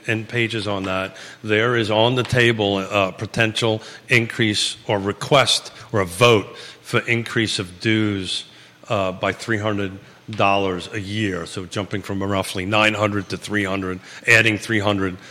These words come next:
dollars to that, um, starting, um,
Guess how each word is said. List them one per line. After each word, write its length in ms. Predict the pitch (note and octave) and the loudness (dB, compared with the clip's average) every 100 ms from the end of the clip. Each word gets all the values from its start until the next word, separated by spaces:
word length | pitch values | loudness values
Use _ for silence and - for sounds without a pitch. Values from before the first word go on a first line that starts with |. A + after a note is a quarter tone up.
| - - | -14 0
dollars 360 | G#2 G2 G2 - | 2 4 0 -4
to 120 | F#2+ | -4
that, 400 | F2+ F#2 - - | -4 -6 -8 -8
um, 360 | F2+ F2 F2 - - - - _ - | -8 -8 -12 -16 -20 -20 -20 _ -12
starting, 640 | - - G2+ F#2+ F#2 F2+ - | -6 0 0 0 -4 -8 -10
um, 380 | A2+ F2+ F2 E2+ | -10 -8 -8 -14